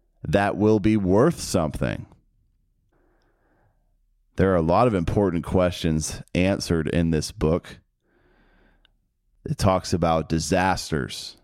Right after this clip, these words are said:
And when those disasters strike, are all those people who suffered just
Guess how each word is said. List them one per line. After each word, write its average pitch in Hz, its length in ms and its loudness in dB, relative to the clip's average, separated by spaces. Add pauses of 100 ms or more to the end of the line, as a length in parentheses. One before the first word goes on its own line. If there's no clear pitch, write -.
(240)
And 90 220 2
when 98 160 2
those 107 260 2
disasters 95 720 0
strike, 90 640 -2 (1500)
are 87 140 2
all 139 380 6
those 147 280 2
people 135 760 0 (300)
who 104 580 4 (800)
suffered 151 840 0 (1800)
just 107 640 0